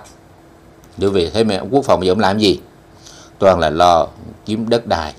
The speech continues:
để mà làm giàu. Đó. Đó. Như thế thì không thể nào là quân đội ta trung với đảng. Trung với đảng thì có đó. <laughs> Để làm giàu thế nào cũng nuôi đảng. Không có hiếu với dân. Rồi cũng chả chiến đấu gì để mà bảo vệ tổ quốc cả.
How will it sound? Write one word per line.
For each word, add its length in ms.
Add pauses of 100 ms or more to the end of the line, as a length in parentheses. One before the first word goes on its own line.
(600)
để 140
mà 120
làm 180
giàu. 260 (500)
Đó. 100 (580)
Đó. 100 (600)
Như 180
thế 180
thì 80
không 200
thể 120
nào 220
là 180 (640)
quân 180
đội 160
ta 160
trung 260
với 120
đảng. 220
Trung 120
với 120
đảng 200
thì 80
có 300
đó. 120 (200)
<laughs> 120 (240)
Để 100
làm 220
giàu 240
thế 100
nào 160
cũng 120
nuôi 140
đảng. 220 (480)
Không 140
có 60
hiếu 220
với 140
dân. 300 (600)
Rồi 100
cũng 140
chả 140
chiến 260
đấu 220
gì 180
để 140
mà 100
bảo 180
vệ 160
tổ 240
quốc 200
cả. 200